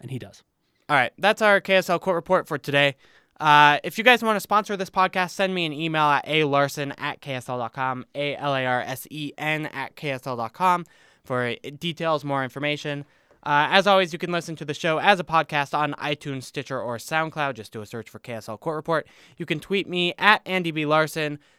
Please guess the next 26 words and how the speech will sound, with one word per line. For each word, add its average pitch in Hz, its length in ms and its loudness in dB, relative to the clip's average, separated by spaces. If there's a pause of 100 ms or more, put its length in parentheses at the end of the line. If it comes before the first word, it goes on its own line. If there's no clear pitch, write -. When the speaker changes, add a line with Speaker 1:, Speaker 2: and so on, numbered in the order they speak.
(100)
Speaker 2:
tweet 185 380 -6
Ben 160 360 2
at - 420 -2
Ben 147 260 -2
K 156 300 -4
Fan 143 320 -2
if 127 120 -12
you 123 40 -20
guys 120 220 -6
have 120 120 -6
any 117 140 -10
questions, 131 540 -8
comments, 139 440 -6
or 131 160 -10
concerns. 151 480 -10
But 139 180 -12
for 147 80 -20
now, 151 300 -2 (340)
we're 170 240 6
out. 180 440 6 (180)
Gonna 143 220 -2 (220)
go 160 320 6
enjoy 147 680 0
our 127 100 -6
Friday 123 280 -4
nights. 113 400 -10